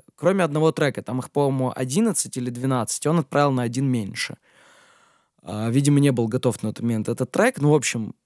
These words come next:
девяносто девять процентов альбома у нас на руках. Он говорит: «Выбирайте». Я прослушал весь альбом от и до.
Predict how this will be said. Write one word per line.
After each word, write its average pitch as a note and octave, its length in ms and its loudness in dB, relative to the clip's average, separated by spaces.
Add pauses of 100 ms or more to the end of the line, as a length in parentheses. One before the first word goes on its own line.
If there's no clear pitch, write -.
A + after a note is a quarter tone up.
девяносто F#3 520 2
девять D#3 200 2
процентов D3 460 -2
альбома E3+ 400 4
у B2+ 80 -2
нас E3+ 260 -2
на D3 80 -4
руках. B2 480 -8
Он B2+ 140 -8
говорит: D3 220 0
«Выбирайте». D3 720 0 (1080)
Я F3 120 4
прослушал E3 500 -2
весь C#3 240 0
альбом B2+ 300 -2
от A#2 140 -4
и G2+ 40 -8
до. G#2+ 240 -8